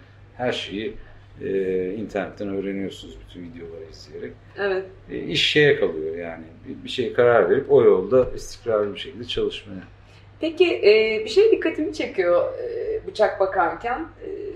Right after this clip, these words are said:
Speaker 2: küçük bu pocket knife denilen, e, cep,
Speaker 1: Evet.
Speaker 2: cep bıçakları
Speaker 1: Hı hı.
Speaker 2: değil mi?
Speaker 1: Evet,
Speaker 2: Hani
Speaker 1: yani bizim ç-, çakılar.
Speaker 2: Ha, çakılar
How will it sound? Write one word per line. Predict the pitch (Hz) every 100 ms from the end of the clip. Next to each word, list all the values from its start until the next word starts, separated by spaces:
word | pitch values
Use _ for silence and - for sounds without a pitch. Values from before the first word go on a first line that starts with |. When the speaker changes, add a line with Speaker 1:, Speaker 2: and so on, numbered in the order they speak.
| 320 330 - - - - -
Speaker 2:
küçük | 233 - -
bu | 247 226
pocket | 233 226 226
knife | 226 233 226 -
denilen, | 220 214 208 208 208 190
e, | 180 180 180 147
cep, | 208
Speaker 1:
Evet. | - -
Speaker 2:
cep | - 226 -
bıçakları | - 147 - 143
Speaker 1:
Hı | 147
hı. |
Speaker 2:
değil | 247 302
mi? | 139 151
Speaker 1:
Evet, | 180 135 -
Speaker 2:
Hani | -
Speaker 1:
yani | 131 110 123
bizim | 117 -
ç-, | - - -
çakılar. | 143 - 104 85 - - -
Speaker 2:
Ha, | 269 247
çakılar | 254 233 240 214 170